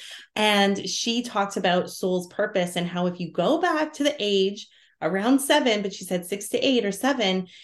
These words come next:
that is when you can look for clues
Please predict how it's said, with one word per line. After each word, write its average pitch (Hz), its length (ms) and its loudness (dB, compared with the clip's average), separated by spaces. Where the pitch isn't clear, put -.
that 208 480 2
is 285 180 4
when 233 380 2
you 240 140 2
can 247 240 0
look 214 340 -2
for 254 180 0
clues 285 920 0